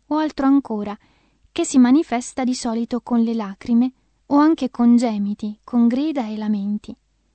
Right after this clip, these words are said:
Per questo noi conosciamo diverse specie di pianto. Conosciamo infatti il pianto di dolore, il pianto d'amore, il pianto di rabbia, il pianto di gioia,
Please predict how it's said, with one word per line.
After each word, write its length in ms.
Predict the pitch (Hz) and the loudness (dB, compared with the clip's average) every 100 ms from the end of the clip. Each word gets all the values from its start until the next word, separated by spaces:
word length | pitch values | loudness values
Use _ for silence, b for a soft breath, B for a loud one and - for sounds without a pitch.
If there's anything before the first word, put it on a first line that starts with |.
| _ _ _ _ _ _ _ _ _ _ | _ _ _ _ _ _ _ _ _ _
Per 220 | - 320 | -4 -4
questo 460 | - 262 - - 220 | 0 -2 -2 -2 2
noi 320 | 220 247 262 | 4 6 4
conosciamo 720 | - 240 220 - 240 247 233 | 2 0 0 -2 2 4 4
diverse 480 | 214 214 226 - - | 2 -4 -6 -6 -10
specie 420 | 214 - 277 - | -10 -6 -4 -4
di 120 | 220 208 | -4 -6
pianto. 640 | 220 208 208 220 220 214 _ _ _ _ _ | -8 -4 -2 -2 -4 -12 _ _ _ _ _
Conosciamo 600 | - 240 233 - 233 220 | -4 2 2 2 2 4
infatti 680 | 214 214 - 226 - 226 220 - | 4 2 0 -6 -6 -8 -6 -4
il 180 | 240 220 | -6 -4
pianto 460 | 247 226 226 233 | -2 2 2 2
di 100 | 208 | -2
dolore, 580 | 208 208 254 262 214 208 _ _ _ _ _ - | -4 -2 0 0 -2 -10 _ _ _ _ _ -4
il 220 | 269 262 | -2 -2
pianto 440 | - 233 233 240 | -2 2 4 4
d'amore, 640 | 220 208 214 262 233 208 - _ _ _ _ _ _ | 0 0 4 4 4 0 -14 _ _ _ _ _ _
il 180 | 294 285 | -2 -2
pianto 420 | 294 311 339 269 | 0 2 2 2
di 140 | 220 | 0
rabbia, 560 | 226 269 262 208 208 214 _ _ _ _ _ | 0 2 0 0 -8 -10 _ _ _ _ _
il 180 | 247 240 | -4 -2
pianto 400 | 240 220 247 240 | 0 4 4 4
di 100 | 208 | -2
gioia, 560 | 202 247 254 220 214 | -2 0 0 -2 -6